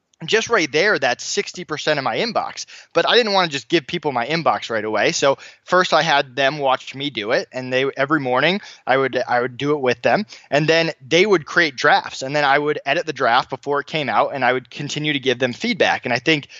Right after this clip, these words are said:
that's where a lot of people mess up. They don't start that feedback loop. They just expect people to do it right from the first try. And even the best V As or freelancers in the world, they'll have different clients that all have different expectations, that all want things done a different way. So you have to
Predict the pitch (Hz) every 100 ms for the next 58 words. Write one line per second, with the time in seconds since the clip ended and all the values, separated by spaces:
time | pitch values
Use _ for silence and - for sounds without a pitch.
0 | - 151 156 165 165 139 135 135 147 139
1 | 127 120 - 139 - 190 180 - 127 147
2 | 147 - 139 131 117 - 185 156 113 -
3 | 131 127 127 151 127 - - 143 - 151
4 | 139 - 127 113 - - 160 175 131 123
5 | 151 - 123 113 151 139 - 160 180 131
6 | 131 123 - - _ 185 185 156 117 147
7 | 156 - 120 151 147 151 127 123 - 165
8 | 165 147 143 127 123 120 170 139 139 _
9 | _ _ _ _ - 180 196 156 165 190
10 | 151 - 214 185 - 135 151 165 151 -
11 | - _ _ - 202 202 185 - 196 -
12 | 170 - 123 117 151 160 135 180 180 156
13 | - 151 156 156 151 123 131 143 104 -
14 | 151 - 175 - 180